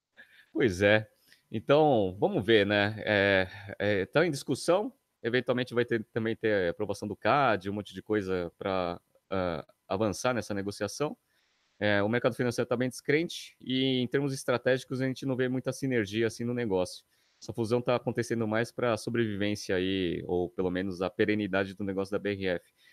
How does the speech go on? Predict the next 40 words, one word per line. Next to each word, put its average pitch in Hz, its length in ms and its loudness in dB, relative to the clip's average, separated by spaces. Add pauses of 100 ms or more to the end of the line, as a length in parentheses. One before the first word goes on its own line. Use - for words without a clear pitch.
(120)
Não - 140 2
acho 117 160 4
que - 80 -16
seja 117 220 -2
uma 110 100 -2
saída 110 300 0
ruim, 127 320 -2
até 107 180 0
porque - 200 -6
você 90 180 -8
tá 95 100 -2
com, 87 340 -4 (320)
né, 87 120 -2
a - 40 -2
corda 104 220 0
no 104 80 -4
pescoço, - 600 -4 (480)
mas, 113 220 0
de 156 80 0
fato, 127 380 2
não 135 200 -2
seria 123 300 0
o 123 60 0
ideal 104 460 4
aí 98 140 2
pra 107 140 -4
uma 107 120 -2
empresa 95 340 -2
que - 120 -18
tem 101 220 -2
esse - 220 0
tamanho, 110 440 0
esse 139 180 -4
market 131 300 -4
share 120 260 0
e - 20 -2
não 123 140 -2
consegue 123 320 -4
dar 123 140 -2
resultado. - 480 -8